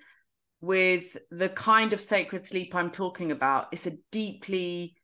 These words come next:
deeply entangled with hypnos-, hypnotic suggestion, because you are conditioned and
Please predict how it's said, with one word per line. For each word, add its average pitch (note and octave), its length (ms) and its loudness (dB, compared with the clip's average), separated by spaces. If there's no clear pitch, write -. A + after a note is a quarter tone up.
deeply G#3+ 540 0
entangled F#3 720 0
with E3+ 180 -4
hypnos-, E3 540 0
hypnotic E3+ 580 -2
suggestion, D3+ 680 -2
because D3+ 400 -4
you F#3 340 -2
are E3 180 6
conditioned F3 1000 -2
and D#3+ 300 2